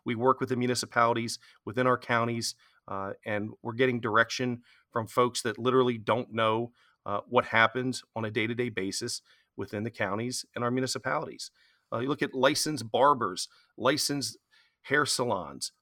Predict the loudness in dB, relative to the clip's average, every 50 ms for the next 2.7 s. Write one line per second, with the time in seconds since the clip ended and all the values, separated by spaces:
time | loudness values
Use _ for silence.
0 | _ 0 2 2 2 2 0 -2 -2 -2 -2 0 2 2 2 0 0 -2 -2 -2
1 | -2 -4 -4 -8 -10 -14 -20 -20 _ _ 0 2 2 2 0 2 4 4 4 4
2 | 4 2 2 4 4 4 4 2 2 2 2 2 0